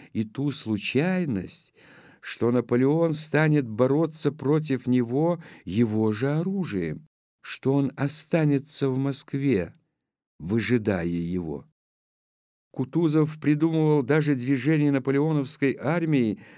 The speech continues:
назад на Медынь и Юхнов. Но одного, чего он не мог предвидеть, это того, что совершилось,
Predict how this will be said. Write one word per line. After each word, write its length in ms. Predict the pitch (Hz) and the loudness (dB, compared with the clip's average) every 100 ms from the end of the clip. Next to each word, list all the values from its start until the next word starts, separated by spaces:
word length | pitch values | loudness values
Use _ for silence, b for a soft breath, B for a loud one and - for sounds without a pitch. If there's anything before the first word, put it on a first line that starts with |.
| B | B
назад 640 | 107 131 131 120 151 151 127 | 0 2 2 2 2 2 2
на 160 | 135 | 4
Медынь 680 | 131 131 110 139 170 160 156 | 4 4 4 2 2 0 -2
и 100 | 113 | 0
Юхнов. 800 | 135 151 151 156 156 110 - _ _ _ _ _ - | 0 0 -2 0 0 0 -6 _ _ _ _ _ -6
Но 320 | 104 147 175 - | 0 2 2 0
одного, 880 | 151 139 156 160 139 135 101 78 _ _ _ _ _ _ _ _ - | -2 2 2 2 2 2 2 -2 _ _ _ _ _ _ _ _ -12
чего 460 | - 120 120 127 | -4 0 2 2
он 340 | 123 120 101 95 | 2 2 0 2
не 140 | 117 | 2
мог 300 | 123 110 98 - | 2 0 -4 -6
предвидеть, 800 | 107 101 95 160 170 180 - _ _ _ _ _ | -6 -6 -2 -2 -2 -4 -8 _ _ _ _ _
это 240 | 120 135 117 | -2 -2 -2
того, 360 | 123 120 175 | -2 0 0
что 300 | 156 - 147 131 | -2 -4 -4 -2
совершилось, 960 | - 135 139 123 - 147 135 107 - | -2 -2 -2 -6 -2 0 -2 -6 -14